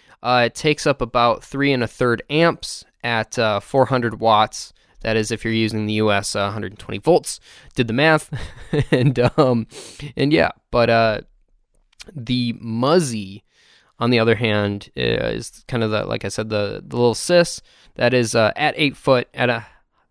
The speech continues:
I S O of, uh, eight hundred. It is, uh, five point six and, uh, seven tenths of a f-stop. It weighs about three pounds,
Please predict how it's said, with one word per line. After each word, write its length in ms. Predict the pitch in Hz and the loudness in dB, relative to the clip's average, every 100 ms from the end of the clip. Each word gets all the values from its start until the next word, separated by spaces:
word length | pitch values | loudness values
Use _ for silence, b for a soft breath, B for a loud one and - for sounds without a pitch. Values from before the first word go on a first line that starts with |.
| - | -2
I 100 | 135 | 0
S 100 | 123 | 2
O 120 | 127 | 2
of, 100 | 117 | 2
uh, 80 | 110 - - | -2 -4 -2
eight 180 | 151 | -2
hundred. 440 | - 135 120 117 - | 0 -2 0 -2 -4
It 240 | - 123 | -2 0
is, 240 | 117 110 - | 0 0 0
uh, 420 | 110 107 104 98 | 2 2 0 -4
five 460 | - - 117 120 117 | -12 -4 0 0 -2
point 300 | - 117 - | -10 -12 -12
six 680 | - - 110 - - - - b b b b - | -18 -12 -12 -12 -10 -12 -14 b b b b -12
and, 280 | 98 98 101 | -10 -8 -6
uh, 240 | 95 90 | -4 -6
seven 320 | - 101 98 | -8 -8 -10
tenths 560 | 95 - 98 - - - _ - | -12 -14 -14 -16 -20 -20 _ -16
of 120 | 98 | -14
a 180 | 92 - _ _ | -14 -16 _ _
f-stop. 560 | - - - - 50 - _ b b b b b b b | -18 -14 -10 -10 -10 -14 _ b b b b b b b
It 120 | - | -6
weighs 240 | 110 117 113 | 0 0 0
about 360 | 113 104 - | 2 2 0
three 340 | - - 127 120 | -8 -6 -4 -2
pounds, 720 | - 113 110 127 131 - | 0 0 0 -2 -6 -12